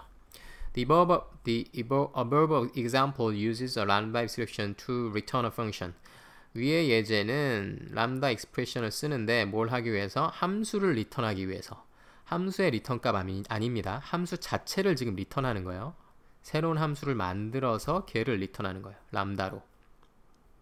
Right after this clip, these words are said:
Another use is to pass a small function as an argument.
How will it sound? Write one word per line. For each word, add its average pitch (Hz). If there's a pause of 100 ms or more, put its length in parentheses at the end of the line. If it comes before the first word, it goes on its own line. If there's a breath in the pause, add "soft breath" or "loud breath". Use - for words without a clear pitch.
(1600 loud breath)
Another 165
use 143
is 135
to 139
pass 139
a 104
small 139
function 131
as 107
an 107
argument. 101